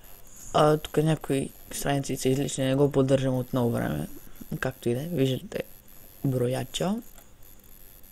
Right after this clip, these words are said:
Това го е качвал Близнака, той направи, м, той хоства от... а...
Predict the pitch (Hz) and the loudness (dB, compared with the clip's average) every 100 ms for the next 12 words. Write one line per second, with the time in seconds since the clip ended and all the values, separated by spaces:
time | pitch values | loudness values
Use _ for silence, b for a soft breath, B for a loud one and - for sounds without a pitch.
0 | - - - - - - - B B B | -20 -20 -20 -18 -18 -18 -20 B B B
1 | B - 170 160 151 156 151 - 139 131 | B 4 6 6 6 4 2 6 8 8
2 | 127 123 - - - - - - - - | 4 0 -4 -10 -20 -20 -20 -20 -14 -6
3 | 139 139 135 135 135 - - - - 135 | -2 -2 -2 -2 -4 -6 -8 -10 -6 0
4 | 131 127 - - - - - - - - | 0 0 -4 -12 -20 -20 -20 -20 -20 -14
5 | - 135 - 131 131 131 139 139 139 139 | -8 -6 -4 -2 0 -2 -4 -4 -6 -8
6 | - - - - - - - 135 135 160 | -12 -16 -16 -16 -18 -10 -4 -2 0 4
7 | 156 151 160 160 151 151 139 135 131 131 | 4 6 2 4 6 6 8 4 4 2
8 | 123 | -2